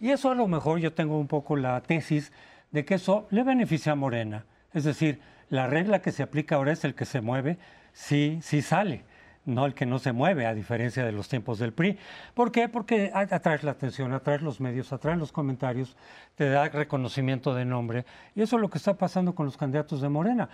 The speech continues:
A lo mejor por ahí va la explicación de lo que dice la encuesta de Financiero, de que la oposición bajó en estas semanas y, eh, Morena con su coalición subió. Eh,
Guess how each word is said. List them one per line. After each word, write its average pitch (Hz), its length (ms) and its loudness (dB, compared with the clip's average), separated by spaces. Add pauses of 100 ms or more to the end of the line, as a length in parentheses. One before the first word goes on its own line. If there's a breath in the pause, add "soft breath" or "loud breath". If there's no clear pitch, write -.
(260 loud breath)
A 165 100 0
lo 175 100 2
mejor 185 300 2
por 240 160 0
ahí 226 140 2
va 220 120 2
la 220 100 2
explicación 202 580 -2
de 196 80 2
lo 151 100 0
que 151 100 -2
dice 160 240 0
la 165 100 0
encuesta 160 280 -2
de 165 40 -4
Financiero, 151 600 -2 (420 loud breath)
de 143 140 0
que 156 100 0
la 139 100 4
oposición 156 680 -2 (540)
bajó 165 640 2
en 151 220 0
estas - 560 -6
semanas 202 680 -2 (540 loud breath)
y, 202 440 2
eh, 151 260 2
Morena 175 460 2
con 151 160 -2
su - 160 -6
coalición 156 540 0
subió. 165 520 2 (640 loud breath)
Eh, 147 260 2